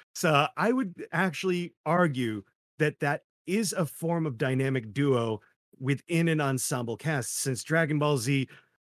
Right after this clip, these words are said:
really just mainly focuses on Goku ninety percent of the time, and then everybody else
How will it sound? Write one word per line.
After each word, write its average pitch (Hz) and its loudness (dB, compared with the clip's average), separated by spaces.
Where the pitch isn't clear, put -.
really 277 2
just 208 -2
mainly 247 2
focuses 202 0
on 180 2
Goku 170 -2
ninety 151 0
percent 147 0
of 143 0
the 139 0
time, 135 6
and 160 8
then 170 6
everybody 160 6
else - 2